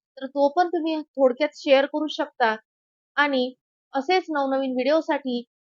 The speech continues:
आपल्याला चॅनलला सबस्क्राईब, आपण चॅनलला सबस्क्राईब करा.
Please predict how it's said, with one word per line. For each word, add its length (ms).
आपल्याला 400
चॅनलला 480
सबस्क्राईब, 460
आपण 300
चॅनलला 400
सबस्क्राईब 540
करा. 260